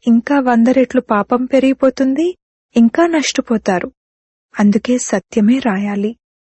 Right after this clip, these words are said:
ఎంతగా స్మృతి చేస్తారో అంతగా వికర్మలు వినాశనమవుతాయి.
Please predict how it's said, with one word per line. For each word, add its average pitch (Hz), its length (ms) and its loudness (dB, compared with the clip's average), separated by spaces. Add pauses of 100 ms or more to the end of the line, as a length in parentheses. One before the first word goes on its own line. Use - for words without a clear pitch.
(480)
ఎంతగా 240 420 2
స్మృతి 233 460 -4 (120)
చేస్తారో 214 540 -4 (680)
అంతగా 247 420 0
వికర్మలు 247 560 0
వినాశనమవుతాయి. 254 1000 0